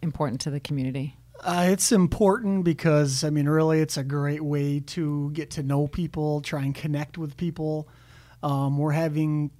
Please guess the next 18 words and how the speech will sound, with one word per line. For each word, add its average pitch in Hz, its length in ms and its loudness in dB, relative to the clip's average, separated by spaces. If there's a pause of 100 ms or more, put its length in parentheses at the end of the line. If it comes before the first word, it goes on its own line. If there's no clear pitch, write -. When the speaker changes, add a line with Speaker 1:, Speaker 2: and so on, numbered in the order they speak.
Speaker 2:
strangers, 165 800 -2
people 160 200 -6
that 156 60 -4
have 156 100 -4
maybe 156 180 -2
never 151 640 -2 (380)
had 185 200 0
a 190 40 0
lot 147 160 2
of 135 80 -2
police 156 240 -4
contact. 143 560 -4
We're 147 120 -6
inviting 147 420 -4
them 143 160 -4
into 147 260 -6
our 147 220 -6
building, 143 640 -4